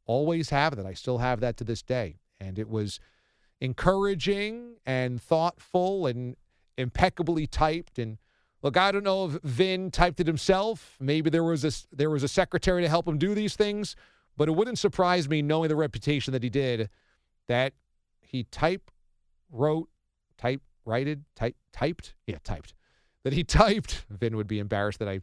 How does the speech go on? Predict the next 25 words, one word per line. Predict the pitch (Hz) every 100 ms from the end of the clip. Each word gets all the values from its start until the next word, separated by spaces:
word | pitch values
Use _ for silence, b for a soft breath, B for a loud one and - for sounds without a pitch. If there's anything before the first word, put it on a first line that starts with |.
| -
mis-, | 110 - _ _ _ _ _ -
misspelled | 120 - 113 101
that, | 113 107 - -
uh, | 104 127
misspoke | 147 - 147 120
that. | 135 123 113 _ _ _ _ _ _ _ _ _ _ _ _ _ _ _ _ _ -
Vin | 139 175 202 202
typed | - 170 185 - - -
out | 135 151 196 - -
a | 135
letter | 117 127 147
of | 165
encouragement | 170 - 123 120 139 143
to | 127
a |
high | 107 120
school | 131 - 143 147 147 151 160 160 160 _ _ _ _ 107
junior, | 101 131 139 135
I | 131
think | 147 135
at | 123
the |
time, | - 139 139
or |
sophomore, | 110 131 110 - 123 131 160